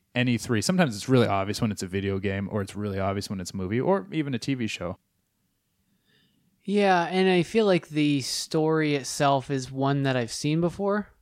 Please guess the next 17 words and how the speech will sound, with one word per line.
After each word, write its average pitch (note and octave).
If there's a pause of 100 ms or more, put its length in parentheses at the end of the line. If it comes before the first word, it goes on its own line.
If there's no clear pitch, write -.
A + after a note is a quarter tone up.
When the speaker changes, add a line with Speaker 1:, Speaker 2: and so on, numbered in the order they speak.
(720)
Speaker 2:
but C#3+
probably D3+
a B2
couple D3+
of C#3+
different C#3+
times C#3+
in B2+
different C#3
iterations. C3+
Speaker 1:
That's C#3+
why -
I G2+
Speaker 2:
And B2+
Speaker 1:
picked C3+
this C3+
one. G#2